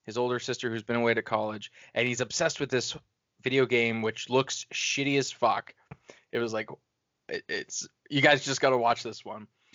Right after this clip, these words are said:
But it's the Satan's Little Helper is the name of the video game, and it's about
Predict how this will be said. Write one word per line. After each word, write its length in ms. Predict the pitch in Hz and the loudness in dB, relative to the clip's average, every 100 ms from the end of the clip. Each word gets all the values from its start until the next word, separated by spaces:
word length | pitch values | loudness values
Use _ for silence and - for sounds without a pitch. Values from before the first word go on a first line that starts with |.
| - - | -10 -4
But 160 | 113 - | -4 -6
it's 360 | 131 - - | -12 -12 -10
the 200 | 123 104 | -6 -6
Satan's 380 | - 147 143 135 | 0 2 2 2
Little 160 | 139 135 | 2 4
Helper 280 | 123 120 120 | 2 2 -2
is 80 | |
the 60 | 117 | -2
name 100 | 120 | -4
of 80 | 117 | -2
the 80 | 113 | -4
video 140 | 110 | -4
game, 280 | 110 113 110 | -4 -6 -6
and 80 | 113 | -8
it's 140 | - | -2
about 340 | 113 113 110 | 4 4 4